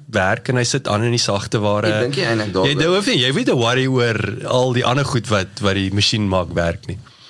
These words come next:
Speaker 2: Jy worry nie oor air emission licenses nie, jy worry nie
Speaker 1: Hmm.
Speaker 2: oor, oor, eh, hoofwaterlyne wat bars nie. Jy we-, weet, Big Brother doen dit maar.
Speaker 1: Ja, ja.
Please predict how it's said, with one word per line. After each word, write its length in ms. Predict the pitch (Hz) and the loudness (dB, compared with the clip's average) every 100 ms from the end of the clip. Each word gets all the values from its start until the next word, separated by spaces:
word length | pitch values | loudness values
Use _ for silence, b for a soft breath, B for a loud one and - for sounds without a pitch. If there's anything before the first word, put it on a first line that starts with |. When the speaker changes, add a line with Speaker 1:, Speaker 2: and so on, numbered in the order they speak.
| - | -2
Speaker 2:
Jy 120 | 123 | 0
worry 260 | 113 117 | 2 0
nie 140 | 156 175 | 0 0
oor 200 | 131 135 | 0 0
air 220 | 127 123 123 | 0 0 0
emission 460 | 117 113 120 113 | 0 -2 -2 -2
licenses 540 | 92 95 101 113 113 110 | 0 0 -2 -4 -4 -2
nie, 100 | 110 | -2
jy 80 | 98 | 0
worry 280 | 92 107 | 0 0
nie 140 | 135 120 | 0 0
Speaker 1:
Hmm. 80 | 98 | -2
Speaker 2:
oor, 200 | 110 101 101 B B B B - | -2 -4 -10 B B B B -16
oor, 300 | - 101 98 95 | -4 -2 0 -2
eh, 300 | - 92 92 82 | -2 -2 -2 -4
hoofwaterlyne 1000 | - 113 117 92 92 - 117 95 92 95 90 | -2 -2 0 0 0 0 -4 -2 -2 -2 -2
wat 200 | 90 - | -4 -2
bars 300 | 90 90 - | 0 -2 -4
nie. 100 | 104 | -6
Jy 80 | |
we-, 140 | 98 120 | -4 -6
weet, 240 | 127 123 - - - - - - - - | -6 -8 -12 -20 -20 -20 -20 -20 -20 -6
Big 160 | 113 | -6
Brother 400 | 113 107 104 107 | -2 -2 -2 -2
doen 140 | 92 90 | -4 -4
dit 180 | 90 - | -6 -6
maar. 200 | 62 - - | -8 -8 -2
Speaker 1:
Ja, 240 | 101 76 - | -2 -2 -2
ja. 220 | 82 | -4